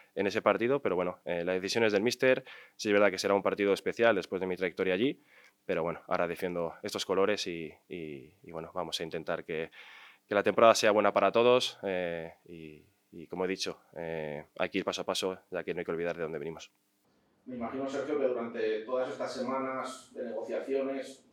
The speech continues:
Speaker 2: has estado un poco pendiente de todo lo que se comentaba. Decías ahora, "Vengo con la ilusión de un niño", también no sé si eres consciente de la ilusión que ha generado tu fichaje en la afición.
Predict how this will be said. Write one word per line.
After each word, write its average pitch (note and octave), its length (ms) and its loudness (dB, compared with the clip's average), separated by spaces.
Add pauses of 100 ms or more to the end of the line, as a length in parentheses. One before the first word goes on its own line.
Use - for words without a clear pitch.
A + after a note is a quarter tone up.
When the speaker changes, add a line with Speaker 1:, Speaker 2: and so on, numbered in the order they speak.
(120)
Speaker 2:
has - 140 -18
estado B2+ 160 -4
un B2 80 -4
poco B2+ 200 -4
pendiente B2+ 460 -4
de A#2+ 140 -2
todo B2+ 240 -2
lo B2 100 -2
que A#2+ 80 -8
se A#2+ 120 -12
comentaba. - 680 -2 (280)
Decías B2 380 -2
ahora, B2+ 500 4 (160)
"Vengo C3+ 280 -4
con C3 140 2
la B2+ 60 2
ilusión B2 320 -4
de B2 60 -8
un B2 100 -8
niño", C3 500 -6
también B2+ 580 -4
no A#2 120 -16
sé - 80 -16
si C3+ 120 -8
eres B2+ 160 -4
consciente C3 460 -4
de C#3 60 0
la B2+ 80 0
ilusión A#2+ 440 -4
que A2 80 -8
ha A2 40 -4
generado A2+ 420 -6
tu A2 120 -16
fichaje - 300 -14
en G#2+ 60 -16
la G#2+ 60 -14
afición. G2+ 320 -16